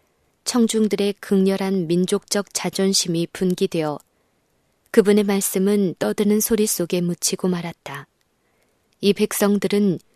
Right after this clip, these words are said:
율법을 지킨다고 자랑하였으나 이제 그들의 편견이 손상을 입었으므로 곧 살인을 저지를 것 같았다. 집회는 깨어지고 그들은 예수께 손을 대어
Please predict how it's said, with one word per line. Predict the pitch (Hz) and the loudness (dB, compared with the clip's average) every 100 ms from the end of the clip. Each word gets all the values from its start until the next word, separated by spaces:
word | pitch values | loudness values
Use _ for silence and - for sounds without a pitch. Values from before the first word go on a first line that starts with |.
| _ - | _ 2
율법을 | 202 202 208 220 220 | 2 4 2 2 2
지킨다고 | - 196 220 208 196 208 | 0 -2 0 0 0 0
자랑하였으나 | 196 180 185 190 180 185 - 160 151 143 - _ _ _ | -2 -4 -4 -2 -2 -2 -2 -4 -8 -12 -18 _ _ _
이제 | 190 - 185 | 0 2 0
그들의 | - 180 196 196 - | 0 0 0 0 -6
편견이 | 226 208 196 185 185 185 160 | -2 -2 0 -2 0 0 -2
손상을 | - 220 214 214 208 | -2 -2 0 -2 -2
입었으므로 | 160 185 180 - 160 151 143 - _ _ _ _ | -2 -2 -4 -4 -4 -6 -8 -10 _ _ _ _
곧 | - 180 170 - _ _ _ | 0 0 0 -6 _ _ _
살인을 | - - 226 214 220 214 | -8 -2 0 2 2 0
저지를 | - 180 202 202 | -2 -2 -2 -2
것 | - 165 - | -4 -8 -8
같았다. | 175 - - 160 139 139 _ _ _ _ _ _ _ _ _ _ _ | -10 -10 -12 -12 -14 -18 _ _ _ _ _ _ _ _ _ _ _
집회는 | - - 214 208 208 | 0 2 2 2 2
깨어지고 | 196 196 196 190 - 165 156 - _ _ - | 0 0 -2 -4 0 0 0 -4 _ _ 0
그들은 | 214 190 202 185 | 0 2 2 2
예수께 | 190 214 - 202 | 2 -2 -2 -2
손을 | - 208 196 | 0 0 0
대어 | 180 175 175 160 | -2 -4 -4 -6